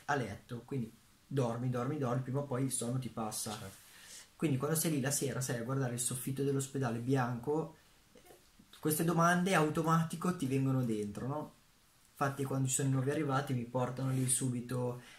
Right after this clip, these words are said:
Speaker 1: diciamo, a dargli una mano, perché hanno sempre visto che io ero un ragazzo che comunque l'aveva presa bene. Infatti appena mi è successo questo fatto, che ho iniziato a ragionare, a mio padre ho detto: Meglio che è successo a me, che comunque sono una persona forte,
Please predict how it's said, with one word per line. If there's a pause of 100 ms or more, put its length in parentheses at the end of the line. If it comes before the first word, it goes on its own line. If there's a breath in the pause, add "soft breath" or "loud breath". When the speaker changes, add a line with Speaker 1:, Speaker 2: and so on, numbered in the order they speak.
(100)
Speaker 1:
diciamo,
a
dargli
una
mano,
perché
hanno
sempre
visto
che
io
ero
un
ragazzo
che
comunque (320 loud breath)
l'aveva
presa
bene.
Infatti
appena
mi
è
successo
questo
fatto,
che
ho
iniziato
a
ragionare, (480 loud breath)
a
mio
padre
ho
detto:
Meglio
che
è
successo
a
me, (440)
che
comunque
sono
una
persona
forte,